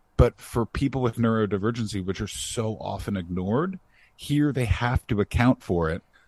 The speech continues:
basically because if, like, a patient's done some reading, they're like, "Oh, fuck, I, I'm gonna have to actually listen." So it's a weird way of you f-, I feel a bit more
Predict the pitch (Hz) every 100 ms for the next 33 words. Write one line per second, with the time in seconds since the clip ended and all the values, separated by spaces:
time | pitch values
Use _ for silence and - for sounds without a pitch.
0 | _ 120 135 131 101 104 110 98 98 98
1 | 92 - 117 110 117 98 98 90 95 101
2 | - 95 87 87 98 131 170 185 _ _
3 | - 104 95 - 107 101 92 - 92 85
4 | - - - _ _ _ - 98 95 -
5 | 92 90 92 87 87 92 87 - 90 82
6 | 85 135 127 113 113 107 101 117 117 110
7 | 104 95 98 - - 110 110 - 117 110
8 | 90 101 98 98 95 92 90